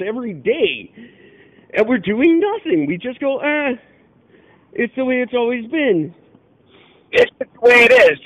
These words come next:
Speaker 2: What do you want us to do about it? It's the way it is.
Speaker 1: We,
Speaker 2: Oh.
Speaker 1: especially in Canada, we just had a chance to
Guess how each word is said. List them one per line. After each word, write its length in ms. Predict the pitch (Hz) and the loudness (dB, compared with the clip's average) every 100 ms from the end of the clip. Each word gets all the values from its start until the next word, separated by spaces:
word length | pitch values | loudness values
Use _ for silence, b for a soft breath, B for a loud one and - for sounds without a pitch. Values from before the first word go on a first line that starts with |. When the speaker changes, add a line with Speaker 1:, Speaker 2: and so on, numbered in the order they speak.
| 190 | 4
Speaker 2:
What 140 | 202 | 6
do 60 | 196 | 6
you 40 | 202 | 8
want 180 | 208 196 | 6 6
us 20 | |
to 60 | 208 | 4
do 120 | 196 | 4
about 220 | 190 - 113 | 6 6 4
it? 60 | - | 0
It's 100 | _ - | _ 2
the 60 | |
way 120 | - - | 4 6
it 200 | 135 101 - | 4 2 -4
is. 60 | |
Speaker 1:
We, 220 | 180 233 233 | -4 0 6
Speaker 2:
Oh. 300 | 349 262 - _ - - 214 | 8 6 4 _ -20 -2 -2
Speaker 1:
especially 560 | - - 349 285 294 | 0 0 0 0 0
in 100 | 240 | 0
Canada, 380 | 240 202 208 262 | 2 2 4 2
we 140 | 254 214 | 2 -2
just 260 | 330 330 | -2 0
had 160 | 285 247 | 0 0
a 80 | 180 | 0
chance 400 | 208 180 190 - - b b b - | 0 0 0 -4 -16 b b b -8
to 120 | 240 | -6